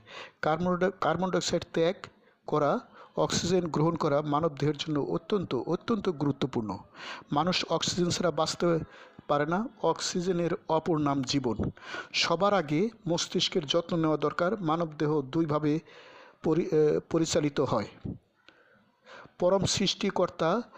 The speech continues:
মানবদেহ পরিচালনা করে, মস্তিষ্ক মানবদেহ পরিচালনা করে। মস্তিষ্কের কর্মক্ষমতা নষ্ট হলে মানবদেহের সকল অঙ্গের কর্মক্ষমতা ন-, নষ্ট হয়। অন্য সকল অঙ্গ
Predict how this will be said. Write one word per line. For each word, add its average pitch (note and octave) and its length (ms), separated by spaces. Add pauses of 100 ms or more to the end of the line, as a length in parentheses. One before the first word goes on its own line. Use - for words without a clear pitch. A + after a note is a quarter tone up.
(180)
মানবদেহ D#3+ 460
পরিচালনা F3+ 440
করে, F3 220
মস্তিষ্ক E3+ 840 (640)
মানবদেহ D3+ 520
পরিচালনা D3+ 480
করে। A2 260 (520)
মস্তিষ্কের F#3+ 540
কর্মক্ষমতা F3 840
নষ্ট E3 320
হলে D#3 280
মানবদেহের D#3 640
সকল E3+ 520
অঙ্গের D3+ 260 (420)
কর্মক্ষমতা E3 800
ন-, D3 120 (140)
নষ্ট C#3+ 280
হয়। G2+ 220 (640)
অন্য F3 280
সকল F#3 400
অঙ্গ D#3 260